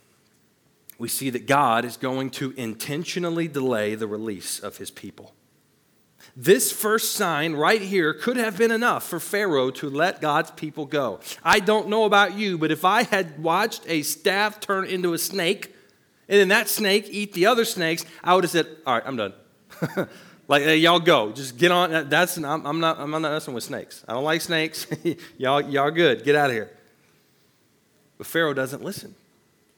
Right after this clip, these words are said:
And he won't listen, even when things get much, much worse. The text tells us that Pharaoh's heart was hardened.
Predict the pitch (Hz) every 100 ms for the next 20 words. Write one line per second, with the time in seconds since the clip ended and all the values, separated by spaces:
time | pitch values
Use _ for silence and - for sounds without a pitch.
0 | _ _ _ _ _ _ - 139 123 160
1 | 175 143 - - 82 - 139 160 135 113
2 | 139 120 107 110 107 104 - - - 98
3 | 90 - 98 82 82 - - _ _ _
4 | _ _ _ _ _ _ _ _ _ _
5 | _ - 135 135 127 - 127 123 117 -
6 | - - 123 117 98 - - 120 117 -
7 | - _ _ _ - - - 175 127 85
8 | -